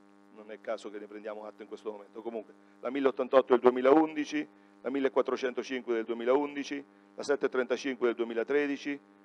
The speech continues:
la milletrequarantacinque del duemilatredici, la ottocentoquarantasette del duemilaquattordici, la trecentoscinquanta del duemilaquindici e la seicentosessantacinque del duemilaquindici. Considerato quindi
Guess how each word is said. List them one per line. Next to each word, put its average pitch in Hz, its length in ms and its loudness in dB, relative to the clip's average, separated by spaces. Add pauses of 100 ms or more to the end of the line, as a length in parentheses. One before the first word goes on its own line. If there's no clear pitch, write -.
(220)
la 123 160 4
milletrequarantacinque 127 1080 2
del 113 80 0
duemilatredici, 131 840 -4 (280)
la 123 80 2
ottocentoquarantasette 123 1120 2
del 107 80 -6
duemilaquattordici, 123 1040 0 (260)
la 120 140 2
trecentoscinquanta 131 1000 4
del 113 120 0
duemilaquindici 131 1000 -4 (360)
e 135 260 6 (1000)
la 127 160 6
seicentosessantacinque 143 1300 0
del 123 120 4
duemilaquindici. 107 800 -2 (1120)
Considerato 175 840 6
quindi 107 400 -2